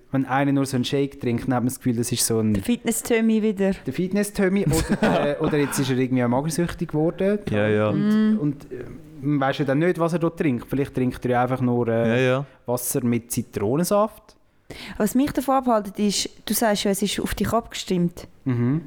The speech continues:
Speaker 2: Also musst du ja zuerst irgendwie
Speaker 1: Also nein, es gibt einfach verschiedene Dinge. Du kannst, ähm, Active nehmen oder nicht Active und hast verschiedene Geschmäcker und kannst halt je nachdem, wie viel...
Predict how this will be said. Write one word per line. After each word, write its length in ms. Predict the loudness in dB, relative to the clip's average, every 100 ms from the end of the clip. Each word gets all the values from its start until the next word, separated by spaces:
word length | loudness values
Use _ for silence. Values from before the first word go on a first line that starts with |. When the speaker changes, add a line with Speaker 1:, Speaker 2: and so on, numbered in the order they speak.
| -4
Speaker 2:
Also 160 | -2 0
musst 140 | 2
du 40 | 0
ja 60 |
zuerst 240 | 0 -2 0
irgendwie 760 | 0 2 2 0 0 2 2
Speaker 1:
Also 300 | 4 4 2 2
nein, 120 | 0
es 80 | -2
gibt 140 | -2
einfach 160 | -4 -4
verschiedene 460 | -4 -2 0 0
Dinge. 280 | 0 0 0
Du 80 | 0
kannst, 260 | -2 0 0
ähm, 300 | 2 2 -2 -8 -20 -8
Active 580 | -4 -4 -4 -4 -4 -2
nehmen 360 | 0 2 2 0
oder 100 | 0
nicht 180 | 0 0
Active 460 | -2 -4 -2 -2 -2 -14 -4
und 240 | 0 2
hast 140 | 0 -4
verschiedene 460 | -6 -4 -2 -2
Geschmäcker 640 | -2 -2 -2 -2 -2 -2 0
und 100 | -2
kannst 280 | -2 -2 0
halt 160 | -2 -6 -20 -20 -4
je 160 | 0 2
nachdem, 460 | 0 -2 0 2 0
wie 80 |
viel... 480 | 0 0 2 2 0